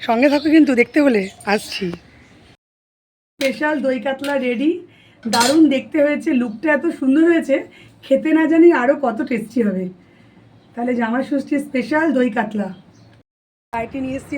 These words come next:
মার জন্য, এই একটা নাইটি আর এই একটা নাইটি, এই দুটো মাকে দেবো। আর এই নাইটিটা আমাকে গোপাকামনি অনেক দিন আগে বিবাহবার্ষিকী দিয়েছিল, পরা হয়নি, তো কালকে এটা আমি পরবো, পরে শাড়ি পরবো। আর এটা, এই প্যান্টটা বাপির জন্য, আর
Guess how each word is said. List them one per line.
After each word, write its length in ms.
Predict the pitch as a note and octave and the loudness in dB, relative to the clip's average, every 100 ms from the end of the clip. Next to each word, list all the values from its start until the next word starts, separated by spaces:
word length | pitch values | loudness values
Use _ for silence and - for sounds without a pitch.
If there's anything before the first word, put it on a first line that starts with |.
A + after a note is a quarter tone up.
| B3+ | -6
মার 160 | A#3 A3 | -6 -4
জন্য, 200 | B3+ A#3+ A#3 A3+ | -6 -6 -6 -6
এই 60 | A3+ | -6
একটা 140 | A3 C4 A#3 | -6 -8 -8
নাইটি 300 | A3 - C4 F#4 - - - - - - | -8 -10 -10 -10 -16 -20 -20 -16 -16 -10
আর 80 | A3+ - | -8 -6
এই 80 | A3+ A#3 | -4 -4
একটা 200 | A#3 - B3 | -6 -10 -8
নাইটি, 300 | A3 G#3 B3 E4 E4 | -8 -10 -10 -12 -12
এই 60 | B3 A3+ | -16 -12
দুটো 120 | B3 A3+ | -10 -10
মাকে 220 | G#3+ B3 A3+ | -10 -6 -4
দেবো। 160 | A#3+ G4+ - - - - - - | -4 -6 -12 -20 -20 -20 -20 -6
আর 60 | A3+ A#3+ | -2 -2
এই 60 | A#3+ | -2
নাইটিটা 260 | A3+ B3 B3 | -6 -6 -6
আমাকে 140 | B3+ A3+ | -6 -6
গোপাকামনি 480 | A3+ A#3 B3 B3 B3+ A#3 | -4 -4 -4 -6 -6 -6
অনেক 180 | B3 C4+ A3+ | -4 -6 -6
দিন 100 | C4 A#3+ | -4 -4
আগে 140 | B3 B3+ A3+ | -6 -8 -6
বিবাহবার্ষিকী 560 | A#3+ B3 A#3+ - B3+ A#3+ | -4 -4 -6 -8 -10 -8
দিয়েছিল, 280 | B3 B3+ B3+ A#3 | -8 -8 -6 -2
পরা 180 | A3+ A#3+ | 0 0
হয়নি, 220 | A#3+ G#3+ C#4 - | -2 -8 -10 -10
তো 60 | A#3+ | -6
কালকে 200 | A3 G#3+ A#3 | -6 -6 -10
এটা 120 | A3+ | -10
আমি 80 | A3+ A3+ | -12 -6
পরবো, 240 | A3 G#3 G3+ - - - - - - - | -4 -4 -6 -10 -16 -20 -20 -20 -20 -4
পরে 160 | A3 B3+ | -2 -2
শাড়ি 180 | B3 B3 D4 | -4 -4 -4
পরবো। 200 | G#3 G#3 A4+ - - - - - - - G#3 | -4 -4 -8 -12 -20 -20 -20 -20 -20 -14 -8
আর 100 | G3+ A3 | -6 -6
এটা, 120 | C4 | -6
এই 160 | B3+ B3+ B3 | -8 -6 -6
প্যান্টটা 260 | A3+ A#3 A#3 | -6 -6 -6
বাপির 260 | G3+ A#3+ G#3 | -6 -8 -8
জন্য, 180 | G3 F3 E3+ - - - - - - - - | -8 -10 -14 -18 -20 -20 -20 -20 -20 -20 -8
আর 100 | G3+ | -6